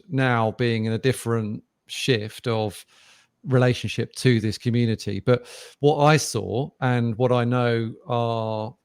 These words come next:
customers told us why they're doing this, you know, you could go to the obvious metrics like, you know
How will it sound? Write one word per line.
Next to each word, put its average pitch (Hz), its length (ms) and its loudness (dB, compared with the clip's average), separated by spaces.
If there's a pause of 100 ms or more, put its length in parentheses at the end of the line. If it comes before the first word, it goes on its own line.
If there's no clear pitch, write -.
customers 117 460 -6
told 123 360 -2
us 113 220 -6
why 120 240 2
they're 113 180 0
doing 131 360 4
this, 101 420 -10 (840)
you 139 80 0
know, 135 60 4
you 135 200 2
could 180 200 0
go 139 140 4
to 131 140 0
the 127 100 4
obvious 127 380 2
metrics - 560 -6
like, 113 400 -2
you 143 100 -6
know 107 220 0